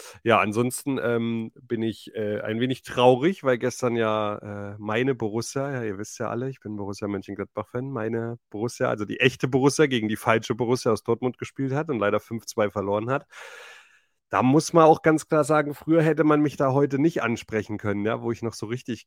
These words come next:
krasser <laughs> Fußballfan war. <laughs> Da hat mich das irgendwie mal zwei Tage beschäftigt, wenn meine Borussia verloren hat. Aber ja, inzwischen habe ich da auch gelernt, ein bisschen smoother mit umzugehen und, äh, da nicht mehr so ganz, <laughs>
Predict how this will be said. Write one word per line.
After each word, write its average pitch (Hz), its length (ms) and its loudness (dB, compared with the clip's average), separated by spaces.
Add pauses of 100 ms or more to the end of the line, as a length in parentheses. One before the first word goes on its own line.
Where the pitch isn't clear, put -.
krasser - 640 2
<laughs> - 40 -14
Fußballfan 127 840 0
war. 135 340 2 (160)
<laughs> 151 240 4
Da 123 120 4
hat 120 140 0
mich 123 120 -6
das - 180 -2
irgendwie 117 300 -2
mal 113 160 0
zwei 113 200 2
Tage 113 280 -2
beschäftigt, 123 560 -4
wenn 147 220 -6
meine 147 340 -4
Borussia 147 400 -4
verloren 147 400 -2
hat. 180 160 -6
Aber 104 340 -2 (560)
ja, 92 200 0
inzwischen 98 420 -10
habe 92 100 -10
ich 90 80 -20
da 92 100 -4
auch 95 140 -6
gelernt, 90 320 -10
ein 101 60 -14
bisschen - 360 -14 (460)
smoother 104 400 -2
mit 92 160 -4
umzugehen 90 600 -6
und, 85 320 -16
äh, 87 240 -16 (160)
da 92 140 -6
nicht 92 200 -10
mehr 87 120 -4
so 98 140 -16
ganz, - 440 -6 (400)
<laughs> - 280 0